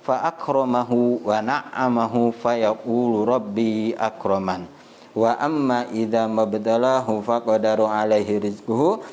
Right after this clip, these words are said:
fa yaqulu rabbi ahanan." Kalla, kata Allah, kalla.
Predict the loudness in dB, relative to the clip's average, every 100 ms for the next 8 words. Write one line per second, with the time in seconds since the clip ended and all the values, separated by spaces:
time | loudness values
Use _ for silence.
0 | -20 -4 0 0 0 0 2 2 2 0
1 | 0 0 4 4 2 -6 -12 -8 -6 -2
2 | -2 -2 -8 -16 -18 -10 -6 -6 -6 -8
3 | -8 -10 -6 -6 -6 -6 -6 -6